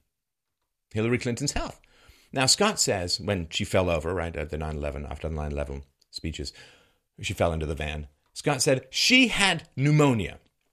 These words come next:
Like it's a fact. Well, of course, the fact is, is <laughs> within the same day. First of all, she goes and stays at her daughter's apartment where there are kids around, and then she's hanging out with a kid later. "You know, if you got pneumonia." "No, no, no, it was the non-transmittable kind." All right.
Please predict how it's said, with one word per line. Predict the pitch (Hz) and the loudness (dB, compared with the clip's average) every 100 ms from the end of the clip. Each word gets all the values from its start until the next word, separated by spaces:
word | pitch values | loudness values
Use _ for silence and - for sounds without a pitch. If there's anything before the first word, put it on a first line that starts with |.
| _ _ _ _ _ _ _ _ - | _ _ _ _ _ _ _ _ -10
Like | 76 78 | -8 -8
it's | 85 | -10
a | |
fact. | 80 78 73 - | -6 -6 -6 -12
Well, | - - | -6 -2
of | |
course, | - 98 | 0 -2
the | - | -4
fact | - 95 87 | -6 -4 -4
is, | 90 78 | -4 -4
is | 71 - - 76 | -10 -12 -12 -12
<laughs> | - - | -12 -10
within | 104 104 110 | -6 -4 -4
the | 85 | -2
same | 95 90 | 0 0
day. | 82 90 80 | 0 -2 0
First | - | -4
of | - | -4
all, | |
she | 90 80 | -8 -4
goes | 90 85 | -4 -4
and | 82 | -6
stays | 92 82 82 - - - - _ _ | -4 -4 -4 -12 -20 -20 -20 _ _
at | 87 87 | -8 -6
her | 98 82 | -4 -2
daughter's | 101 98 | 0 0
apartment | 85 101 87 87 | -2 -4 -6 -6
where | 76 | -6
there | 73 | -6
are | 78 | -4
kids | 120 101 | -4 -4
around, | 92 85 80 | -4 -2 -4
and | |
then | 80 76 | -6 -6
she's | 85 73 | -8 -6
hanging | 82 82 | -6 -4
out | 82 | -6
with | 73 | -6
a | 71 | -10
kid | - 87 | -4 -4
later. | 80 85 80 | -2 -2 -2
"You | 92 | -4
know, | 117 | -6
if | 117 | -6
you | 107 | -6
got | 139 131 | -6 -4
pneumonia." | 104 113 123 | -2 -2 0
"No, | 262 | 0
no, | 277 | 2
no, | 285 254 | 4 4
it | 165 | 2
was | 170 | 0
the | 170 | 2
non-transmittable | 175 202 208 202 - - _ _ _ _ _ _ _ - 135 117 143 98 95 | 4 4 2 0 -4 -14 _ _ _ _ _ _ _ -2 -2 0 -2 0 -2
kind." | 120 107 82 | 0 0 0
All | 80 95 | -4 -4
right. | 76 85 | -6 -10